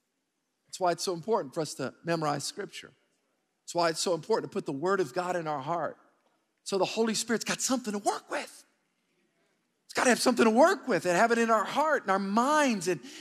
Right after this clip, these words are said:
deep in our soul. And so when the Spirit of God starts, starts, it's like a good cook in the kitchen. You know, you know what I'm talking about? A good cook. Put a little of this. A little, the, the Holy Spirit's like, okay,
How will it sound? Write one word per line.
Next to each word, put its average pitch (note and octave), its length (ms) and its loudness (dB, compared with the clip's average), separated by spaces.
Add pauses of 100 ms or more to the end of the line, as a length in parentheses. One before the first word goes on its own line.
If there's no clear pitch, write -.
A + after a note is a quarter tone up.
(140)
deep C4 240 4
in A#3+ 80 4
our G3 120 0
soul. B3+ 840 2
And F3 140 -4
so G#3+ 180 0
when G3+ 120 -2
the F3+ 100 -4
Spirit C#4 380 2
of G#3 160 -4
God A#3 300 6 (260)
starts, - 460 4 (180)
starts, A3+ 420 4
it's G3+ 160 -4
like G#3+ 220 4
a G3+ 60 0
good A#3+ 260 0
cook C4 260 2
in A3 80 0
the F#3+ 80 0
kitchen. A#3+ 440 2
You F#3 80 -4
know, G3 160 0
you G#3 100 0
know A3+ 80 4
what A3+ 60 4
I'm G#3 60 -6
talking A3 200 4
about? G3+ 160 4
A F#3 40 -2
good G#3+ 200 -2
cook. A3+ 180 4 (320)
Put A3 140 4
a - 20 4
little F3+ 220 4
of F#3 60 0
this. B3+ 260 6
A G#3+ 60 2
little, G#3 480 4
the, - 180 -6
the G3+ 100 4
Holy C4 300 6
Spirit's C4 420 -2
like, G3+ 160 4 (200)
okay, G3+ 280 2